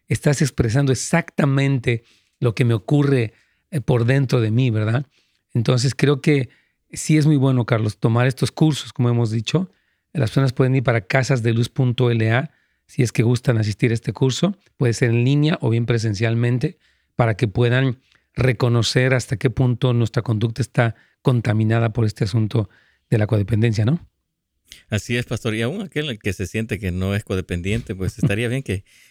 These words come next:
Speaker 2: que <laughs> visitara, ¿no? Y que entrara y, y se inscribiera para este curso. Es, es, le va a ayudar, va,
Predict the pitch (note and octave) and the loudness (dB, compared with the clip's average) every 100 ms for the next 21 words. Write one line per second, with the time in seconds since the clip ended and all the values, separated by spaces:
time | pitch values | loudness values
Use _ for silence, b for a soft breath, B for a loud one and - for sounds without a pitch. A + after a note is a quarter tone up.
0 | b A2+ G2 A2+ B2+ A2+ - G2+ A2 A2 | b -6 -4 -6 -6 -6 -6 -6 -4 -2
1 | G2+ F#2 A2 F#2 F2 F#2+ G2 G#2 F2+ - | -2 -4 -4 -4 -4 -2 -2 -2 -4 -8
2 | b b G2 G#2 A2+ - A2+ - G#2 C#3+ | b b -6 -4 -4 -2 -4 -4 -4 -4
3 | D#3 G2 F#2+ G2 - - A#2+ B2 G2 G2+ | -6 -4 -4 -4 -6 -6 -6 -4 -6 -6
4 | G2 G#2 E2 G2+ B2 D3 D3+ A2 - | -8 -10 -10 -4 -4 -2 -6 -8 -12